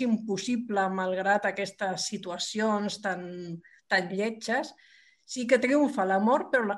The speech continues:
és, és un amor com de parella, però veig que també és un amor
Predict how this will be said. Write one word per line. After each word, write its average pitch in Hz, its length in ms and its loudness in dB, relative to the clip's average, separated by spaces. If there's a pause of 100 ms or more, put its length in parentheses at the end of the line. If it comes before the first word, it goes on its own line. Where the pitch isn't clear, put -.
és, 226 240 -2 (400)
és 226 240 0
un 247 160 0
amor 233 460 2
com 196 260 0
de 185 160 -2
parella, 240 460 0
però 208 180 0
veig 202 160 -4
que 214 160 -8
també 196 320 -2
és 220 80 -6
un 220 160 0
amor 196 480 2